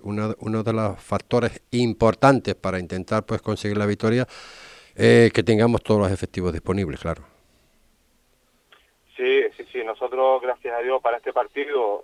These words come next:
Speaker 2: eh, vamos a recuperar jugadoras, eh, que la llevamos, eh, teniendo entre algodones,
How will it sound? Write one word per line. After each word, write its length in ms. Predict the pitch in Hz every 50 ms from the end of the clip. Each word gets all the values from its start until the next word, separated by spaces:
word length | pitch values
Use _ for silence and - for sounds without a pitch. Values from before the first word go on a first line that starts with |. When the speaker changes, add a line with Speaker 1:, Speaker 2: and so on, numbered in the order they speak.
| - -
Speaker 2:
eh, 760 | 101 101 101 98 98 98 98 98 98 95 95 95 95 95 92 92 _ - - _ _ - - _ - - - _ _ _ _
vamos 240 | _ 120 120 123 120
a 60 | 123
recuperar 420 | 117 117 107 113 110 113 113 117 113
jugadoras, 520 | 113 120 117 117 117 147 165 180 202 220 214 - _ _ _ _ _ _ _ _ _ _ - - - -
eh, 240 | - - 107 104 -
que 100 | - 123
la 80 | 107 107
llevamos, 480 | 104 107 110 123 131 131 131 120 113 101 - - - - - - _ -
eh, 300 | 53 - - - 98 98 - _
teniendo 320 | 113 107 117 120 127 127
entre 200 | 120 113 - 123
algodones, 540 | 117 113 110 117 120 139 151 147 127 110 107